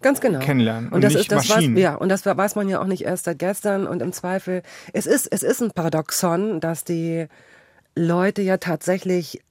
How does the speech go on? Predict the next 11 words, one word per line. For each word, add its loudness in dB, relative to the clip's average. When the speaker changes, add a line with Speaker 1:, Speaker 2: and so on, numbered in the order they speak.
Speaker 1:
äh, -4
diese -2
farblosen, 2
vermeintlich 0
langweiligen 0
Menschen, -2
die -2
sich -4
zu -8
nichts -2
äußern, -4